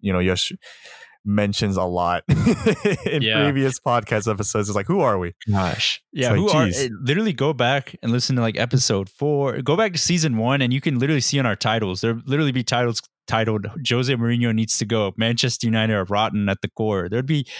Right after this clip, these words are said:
Speaker 2: crazy titles like that. And that was literally last season.
Speaker 1: Mm-hmm.
Speaker 2: And,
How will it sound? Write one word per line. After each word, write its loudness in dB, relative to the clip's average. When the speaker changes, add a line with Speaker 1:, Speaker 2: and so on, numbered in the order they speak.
Speaker 2:
crazy 0
titles 0
like 0
that. 2
And -4
that 2
was -4
literally 0
last 0
season. 0
Speaker 1:
Mm-hmm. 2
Speaker 2:
And, -2